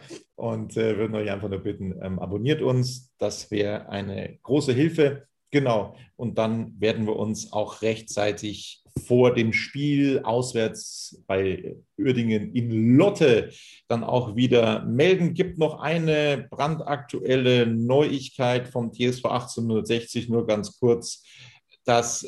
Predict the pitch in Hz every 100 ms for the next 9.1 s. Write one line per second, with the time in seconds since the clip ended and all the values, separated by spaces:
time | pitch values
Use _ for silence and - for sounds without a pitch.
0 | 143 123 123 120 113 107 - - 123 113
1 | 113 113 131 123 117 127 117 120 143 156
2 | 165 160 147 139 123 123 - - 208 202
3 | 175 170 151 160 165 143 - 156 - 139
4 | 135 139 - 127 131 175 175 147 - 135
5 | 160 143 147 147 131 104 123 123 - 113
6 | 120 143 143 - _ _ _ _ _ _
7 | - 139 117 208 143 131 123 113 - 147
8 | 151 - 143 131 123 123 - 120 131 156
9 | 156